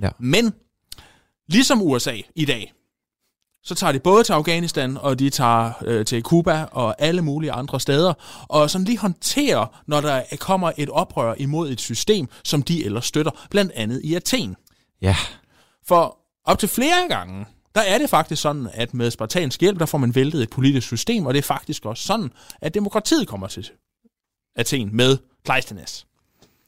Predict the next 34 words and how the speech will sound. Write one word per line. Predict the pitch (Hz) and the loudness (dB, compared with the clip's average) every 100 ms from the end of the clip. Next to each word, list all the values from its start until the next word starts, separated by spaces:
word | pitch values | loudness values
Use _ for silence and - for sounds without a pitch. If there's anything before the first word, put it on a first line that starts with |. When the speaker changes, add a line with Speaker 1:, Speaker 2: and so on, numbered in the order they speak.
| - - | -20 -4
Speaker 2:
som | 127 | -2
man | 104 | 2
kører | 110 | 2
om | 107 - | 2 -2
vores, | - - 113 | -6 -6 -6
vores | - 107 | -6 -4
Athen-afsnit. | - 123 - - - - _ _ - - - | 0 -2 -2 -8 -10 -12 _ _ -20 -18 -4
Så | 196 | 0
spartanerne | 180 175 - 240 277 247 160 - _ _ | 0 -2 0 0 0 -2 -4 -6 _ _
laver | 160 160 | 0 0
hele | 160 254 | 2 0
tiden | 220 196 | 2 2
micromanagement | 170 175 165 151 175 - 120 | 2 0 -2 -2 -4 -6 -4
i | |
resten | 131 143 131 | -2 -2 -2
af | |
Grækenland, | 175 180 143 113 | -2 -2 -2 -4
så | 120 | -4
de | 127 135 | -4 -4
kan | - 127 - - | 0 -2 -2 -14
fungere | - 135 - 160 104 - - | -4 -4 0 -2 -2 -8 -10
som | - 123 - _ - | 0 0 0 _ -4
den | 131 120 _ _ | -2 -2 _ _
største | 117 104 - _ _ | -6 -6 -8 _ _
bystat, | 143 - - | -10 -8 -6
fordi | - 233 247 _ _ _ - | 0 2 2 _ _ _ -2
de | |
simpelthen | 147 120 104 - | 0 0 -2 -2
også | 127 | -2
har | 101 | -2
den | 98 92 _ _ - - | -6 -8 _ _ -18 -6
bedste | 107 - - | -4 -4 -4
hær. | 170 - - - | -6 -6 -18 -6
Men | 262 | -4